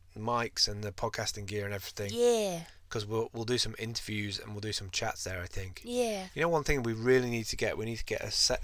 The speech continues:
Speaker 1: two sets of headphones for this that are closed cup headphones, so, so that they come all with it. So that way you can just give, you can
Speaker 2: Yeah.
Speaker 1: literally noise reduce everybody else out when you're doing interviews with people. I think that'd be cool. We can't afford it now, but I'm just saying that
Speaker 2: Yeah.
Speaker 1: that'd be nice.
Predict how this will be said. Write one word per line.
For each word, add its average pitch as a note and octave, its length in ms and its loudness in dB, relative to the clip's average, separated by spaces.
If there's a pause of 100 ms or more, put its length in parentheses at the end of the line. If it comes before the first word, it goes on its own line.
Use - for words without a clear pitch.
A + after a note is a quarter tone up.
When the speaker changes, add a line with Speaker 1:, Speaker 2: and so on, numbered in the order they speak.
(160)
Speaker 1:
two C3 180 0
sets - 300 2
of G#2+ 80 -8
headphones G#2 440 -6
for - 120 -10
this F2 240 -6
that G2+ 160 -2
are F#2 80 -2
closed A2 420 0
cup - 200 -2
headphones, - 600 -4 (560)
so, A#2 160 0
so A2 180 2
that G#2 280 0
they G#2+ 160 4
come - 280 -4
all G#2+ 180 2
with G#2 180 -2
it. - 160 -6
So - 160 -2
that B2 160 6
way G2+ 140 2
you F#2 40 -2
can G2+ 140 -8
just G2+ 160 -4
give, G#2+ 200 -4 (760)
you A#2+ 160 -4
can A2+ 140 0
Speaker 2:
Yeah. A2+ 100 4
Speaker 1:
literally A#2+ 380 6
noise A#2+ 340 2
reduce G#2 400 -2
everybody G#2+ 400 -2
else G2 260 0
out G2 200 2
when F2+ 100 -4
you're F#2+ 140 -4
doing G2 300 -4 (180)
interviews G2 420 -6
with G#2+ 80 -12
people. F#2 400 -8
I - 180 -18
think - 120 -6
that'd - 160 -6
be - 60 -10
cool. F2+ 220 -8
We - 60 -8
can't C#3+ 240 6
afford F#2 220 -4
it D#2 80 -8
now, G2 200 0
but F#2 120 -4
I'm - 160 -8
just G2 160 0
saying G2 240 -4
that G2 100 0
Speaker 2:
Yeah. F#3 160 -2
Speaker 1:
that'd F2 160 -4
be F#2 60 -8
nice. F2+ 280 -4